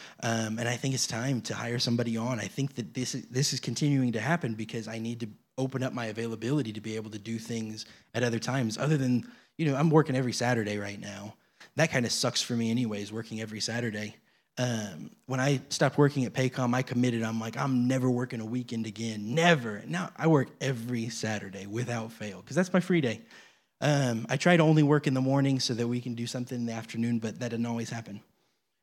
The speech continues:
Uh, but I feel like that the Lord gave me some direction. So how many of you know we can only be sure when we hear his voice on something? You can't look at natural circumstance. Natural circumstance will lie to you often.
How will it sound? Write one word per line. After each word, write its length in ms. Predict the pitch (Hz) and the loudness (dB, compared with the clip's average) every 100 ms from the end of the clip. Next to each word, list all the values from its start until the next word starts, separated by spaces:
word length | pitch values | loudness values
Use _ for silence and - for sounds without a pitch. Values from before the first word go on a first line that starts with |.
| _ | _
Uh, 340 | 143 160 139 120 - _ _ _ _ _ _ | 2 4 4 0 -8 _ _ _ _ _ _
but 80 | 160 | 4
I 80 | 160 | 4
feel 160 | 156 | 4
like 220 | 143 170 - _ 147 | 4 2 -2 _ 0
that 140 | 143 | 4
the 60 | 139 | 6
Lord 220 | 139 143 | 6 6
gave 180 | 127 131 | 4 4
me 80 | |
some 200 | 131 139 | 4 2
direction. 460 | 127 147 175 - 113 | 4 4 2 -2 -2
So 120 | 120 | 0
how 120 | 127 | 4
many 180 | 185 185 | 6 6
of 100 | 156 | 6
you 80 | 151 | 6
know 240 | 151 131 - - _ | 6 4 0 -14 _
we 120 | 139 143 | 0 4
can 120 | 143 | 6
only 280 | 156 175 170 | 8 8 8
be 140 | 165 | 6
sure 300 | - 160 143 | 6 8 8
when 180 | 120 120 | 6 4
we 100 | 117 | 2
hear 220 | 127 127 | 2 2
his 120 | 117 | 0
voice 300 | 110 113 110 | 0 0 0
on 180 | 110 107 | -4 -6
something? 340 | 98 104 90 | -6 -8 -6
You 80 | 92 | -8
can't 220 | - 175 | 2 6
look 140 | 165 151 | 6 6
at 60 | |
natural 300 | 131 120 117 | 2 2 0
circumstance. 680 | 104 107 - - 107 92 71 | -4 -6 -8 -12 -12 -10 -4
Natural 260 | 139 147 143 | -2 -2 2
circumstance 580 | 156 139 135 143 127 120 | 2 2 0 -2 -2 -2
will 80 | |
lie 220 | 120 143 123 | 2 2 2
to 160 | - | -4
you 200 | 104 98 - | -6 -10 2
often. 520 | 165 165 - 123 95 | 6 6 2 -6 -8